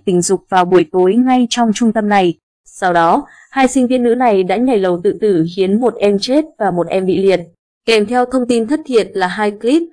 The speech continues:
trong đó một clip có tiếng la hét thất thanh. Clip khác có cảnh một nhóm người đang khiêng một người đi vào bên trong trung tâm.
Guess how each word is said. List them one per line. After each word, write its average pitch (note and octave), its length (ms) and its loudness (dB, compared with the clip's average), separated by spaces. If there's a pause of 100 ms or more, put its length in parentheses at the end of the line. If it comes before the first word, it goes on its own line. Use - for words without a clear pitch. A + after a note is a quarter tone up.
(200)
trong C4+ 220 -4
đó G#3 260 0
một B3 220 0 (100)
clip C4+ 180 0 (120)
có F#3+ 180 0 (120)
tiếng G3 220 0
la G#3+ 120 2
hét A#3+ 260 -2
thất C#4+ 140 -4
thanh. A3+ 260 0 (480)
Clip C4+ 180 0
khác D4 280 0
có A3 100 -2
cảnh A3 240 0
một F#3+ 120 0
nhóm G3 340 0
người A#3 260 4
đang A#3+ 200 0
khiêng C4 320 0
một G#3+ 200 2
người G3 240 0
đi G3 160 -2
vào F3+ 160 -2
bên F#3+ 260 2
trong G3 220 -4
trung F#3 200 -4
tâm. F#3+ 300 -2